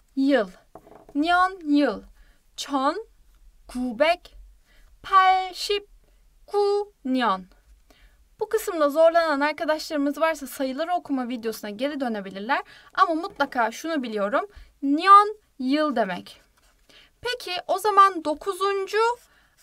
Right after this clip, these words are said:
ay nasıl diyorum? Wol. Gu, dokuz demek.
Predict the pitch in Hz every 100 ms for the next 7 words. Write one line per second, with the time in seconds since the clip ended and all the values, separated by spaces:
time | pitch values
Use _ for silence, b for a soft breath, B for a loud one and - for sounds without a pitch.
0 | b 311 392 440 415 381 294 285 262 233
1 | 226 233 285 453 453 _ _ _ 247 247
2 | 269 240 196 196 _ _ _ 330 349 370
3 | 370 392 - _ 240 240 277 226 202